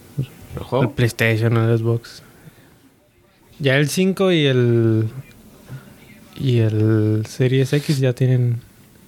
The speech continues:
Speaker 1: H D R, pues sí,
Speaker 2: H D R.
Speaker 1: ya son native four K y todo.
Speaker 2: Supo-, o sea, ya supongo que ya no se ha de ver así esa diferencia entre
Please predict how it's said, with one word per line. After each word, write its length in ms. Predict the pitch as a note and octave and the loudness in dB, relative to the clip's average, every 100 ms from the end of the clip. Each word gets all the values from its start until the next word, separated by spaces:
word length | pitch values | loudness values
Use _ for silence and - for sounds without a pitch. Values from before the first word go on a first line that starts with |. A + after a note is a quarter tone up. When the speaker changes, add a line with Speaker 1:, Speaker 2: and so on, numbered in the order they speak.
| - - - | -20 -20 -8
Speaker 1:
H 260 | B2 G#2+ A#2 | -6 -6 -4
D 60 | G#2 | 0
R, 160 | A#2+ | 2
pues 120 | A2 | 2
sí, 80 | C3 | 0
Speaker 2:
H 40 | A#2+ | 0
D 20 | |
R. 0 | |
Speaker 1:
ya 260 | A2 G#2 G2+ | 2 0 -2
son 380 | - G2+ G2+ G#2 - | -4 -4 -4 -6 -6
native 260 | G#2 G#2 | -4 -2
four 220 | G#2 A2+ G2+ | -4 -6 -4
K 120 | A2+ | -4
y 80 | G#2 | -4
todo. 80 | B2 | -4
Speaker 2:
Supo-, 220 | C3 C#3 | -2 0
o 80 | B2 | 0
sea, 180 | B2 B2+ | 0 0
ya 100 | B2+ | 0
supongo 320 | C3 C3+ C3 | 0 -2 -2
que 80 | C3+ | 0
ya 120 | B2+ | 0
no 140 | B2+ | 0
se 160 | B2 C3+ | -2 -2
ha 120 | B2+ | 0
de 120 | B2 | 2
ver 320 | B2 B2 A#2 A2+ - _ _ _ _ _ _ _ _ _ _ _ _ _ - | 2 0 -2 -6 -20 _ _ _ _ _ _ _ _ _ _ _ _ _ -8
así 220 | A#2+ G#2+ B2 | -6 -4 -4
esa 180 | A2+ | -2
diferencia 540 | C#3 C3 B2 B2 A#2 C3 | -2 -2 0 0 0 -2
entre 720 | B2 A#2+ A#2 A2+ A2+ A2 G#2+ | -2 0 0 0 0 0 -4